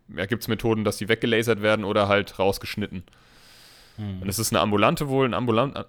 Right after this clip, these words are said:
Speaker 1: ambulanter Eingriff, aber trotzdem halt mit Narkose und, ähm, ach, ich weiß
Speaker 2: Also
Speaker 1: nicht.
Speaker 2: ich weiß, das war, das war, ähm,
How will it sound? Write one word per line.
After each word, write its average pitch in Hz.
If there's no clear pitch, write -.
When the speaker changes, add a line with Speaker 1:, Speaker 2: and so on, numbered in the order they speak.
Speaker 1:
ambulanter 104
Eingriff, 107
aber 98
trotzdem 104
halt 98
mit 82
Narkose 110
und, 92
ähm, 87
ach, 135
ich -
weiß 104
Speaker 2:
Also 120
Speaker 1:
nicht. 170
Speaker 2:
ich -
weiß, 175
das 156
war, 151
das 131
war, 143
ähm, 135